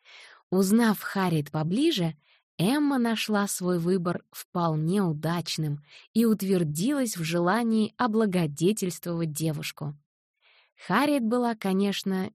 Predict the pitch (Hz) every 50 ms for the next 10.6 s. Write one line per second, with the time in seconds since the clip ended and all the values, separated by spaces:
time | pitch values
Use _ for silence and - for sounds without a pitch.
0 | _ - 294 311 320 294 233 175 151 - - 160 160 160 160 165 165 160 156 143
1 | 156 - _ - - _ _ _ 208 190 220 240 247 - - 320 330 320 311 -
2 | - _ _ 220 220 214 202 170 160 156 151 151 190 254 294 - _ 208 180 165
3 | - - 160 156 151 156 165 220 254 - - - 262 254 240 262 _ _ - -
4 | - 240 247 220 302 339 339 247 185 - 170 165 156 151 160 165 185 247 - -
5 | 254 240 240 233 220 - - _ _ - 247 226 220 - - 185 165 156 156 156
6 | 160 170 208 254 254 - - 226 220 214 196 190 185 170 170 160 147 143 - -
7 | - 147 143 - _ _ _ _ _ _ _ _ _ _ _ _ _ 170 170 165
8 | - 175 180 190 214 202 - - - 170 170 165 - - - - 233 220 208 -
9 | - 160 160 147 147 - 165 165 - - 185 170 170 165 160 156 160 156 165 175
10 | 170 - - 165 165 165 175 180 233 302 330